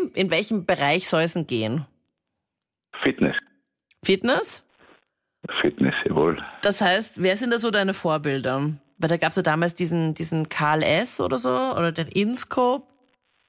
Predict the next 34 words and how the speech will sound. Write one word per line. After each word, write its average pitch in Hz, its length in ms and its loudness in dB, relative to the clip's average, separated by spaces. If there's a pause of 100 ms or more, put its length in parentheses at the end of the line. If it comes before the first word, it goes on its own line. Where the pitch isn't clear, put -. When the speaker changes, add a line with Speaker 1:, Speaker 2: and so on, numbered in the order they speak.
(540)
Speaker 2:
Boah, 92 180 4
die 92 140 4
kenn 117 240 2
ich 101 120 2
gar - 200 2
nicht. 147 240 -2 (440)
Speaker 1:
Wie - 140 2
schaust - 80 -2
Speaker 2:
<laughs> 220 180 2
Muss - 80 -4
Speaker 1:
du - 60 -2
Speaker 2:
ich 165 80 0
Speaker 1:
da? 151 80 2
Speaker 2:
ganz 107 160 -4
ehrlich 104 320 -2
sagen. 92 200 -2 (380)
Ich 117 100 0
komm, 131 400 2 (460)
ich 123 120 2
komm 131 200 4
aus 117 140 0
dem 117 100 -2
Eishockey, 123 600 0
ich 95 60 -6
bin 107 120 0
Eishockeyspieler, 117 920 -2
Speaker 1:
Aha. - 80 0
Speaker 2:
Eishockey-Profi 104 720 0
seit, 101 380 0
äh, 92 140 4 (220)
fast 98 220 -2 (160)
sieben 104 240 0
Jahren 90 320 2
jetzt. 123 220 -2